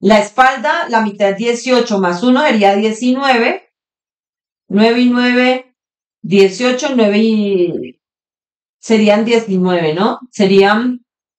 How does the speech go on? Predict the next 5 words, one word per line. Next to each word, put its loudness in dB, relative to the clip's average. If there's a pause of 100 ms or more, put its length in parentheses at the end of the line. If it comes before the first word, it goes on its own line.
(2750)
por -6
aquí -2
me 2
va 2
dando -8